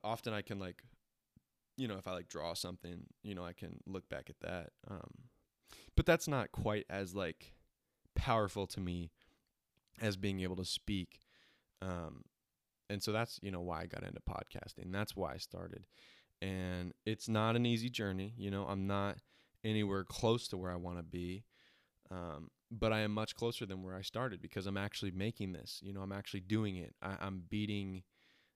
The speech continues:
um, or, like, I'm hammering on my craft, you know, like, I'm putting in the work to get better at it. And that's gonna pay off, or at least I sure hope it does.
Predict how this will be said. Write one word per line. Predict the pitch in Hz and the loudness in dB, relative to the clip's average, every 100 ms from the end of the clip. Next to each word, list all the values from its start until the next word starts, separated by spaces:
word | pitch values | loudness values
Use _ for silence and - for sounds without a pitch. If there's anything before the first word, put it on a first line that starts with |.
| _ | _
um, | 98 95 87 78 76 57 50 _ _ | -6 -4 -4 -6 -8 -12 -18 _ _
or, | 107 92 | -2 0
like, | 104 98 | -2 -2
I'm | 101 | -4
hammering | - 107 104 98 95 | -2 0 2 2 0
on | 95 | -4
my | 92 | -6
craft, | 90 - 98 - 101 - | -8 -2 -2 -2 -8 -6
you | 95 | -4
know, | 92 | -2
like, | 92 92 | -4 -4
I'm | 98 98 85 | -4 -4 4
putting | - 113 110 | 6 6 4
in | 104 | 4
the | 101 | 4
work | 98 98 98 - _ - - _ - | 4 2 0 -8 _ -20 -20 _ -2
to | 110 | 2
get | 110 104 | 2 2
better | 95 92 92 | 2 2 0
at | 92 92 | 0 -2
it. | 92 - _ | -4 -8 _
And | 92 95 92 92 92 - _ _ _ _ _ _ - | -6 -4 -4 -6 -8 -12 _ _ _ _ _ _ -6
that's | 110 113 - | 0 0 0
gonna | 110 110 110 | -2 0 0
pay | 104 110 98 | -2 -2 0
off, | 95 92 - | 0 -4 -6
or | |
at | 104 | -2
least | 107 101 | 0 0
I | 90 | -2
sure | - 110 | -2 0
hope | 107 104 87 | 0 0 -4
it | - | -2
does. | 98 85 - | -2 -2 -6